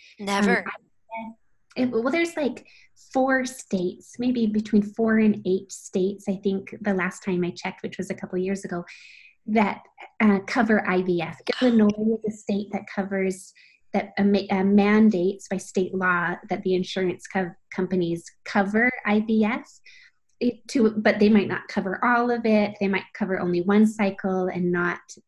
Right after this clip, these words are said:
Speaker 1: up to the three cycles recommended.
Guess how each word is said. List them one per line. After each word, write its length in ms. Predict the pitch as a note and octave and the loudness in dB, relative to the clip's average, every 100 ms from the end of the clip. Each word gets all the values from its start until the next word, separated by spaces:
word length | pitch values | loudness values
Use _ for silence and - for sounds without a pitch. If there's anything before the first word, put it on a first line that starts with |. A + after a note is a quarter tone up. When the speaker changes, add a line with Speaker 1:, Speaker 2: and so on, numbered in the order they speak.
| G3 | -6
Speaker 1:
up 220 | F#3+ F#3 - | -4 -4 -6
to 160 | F3+ - | -10 -6
the 120 | F#3 - | -10 -2
three 180 | A#3 G#3+ | 2 2
cycles 560 | - F3+ - F3+ F3+ | 0 -4 -4 -6 -6
recommended. 720 | E3+ - F#3+ G3+ G#3+ G3+ G3+ | -10 -6 -2 4 4 4 0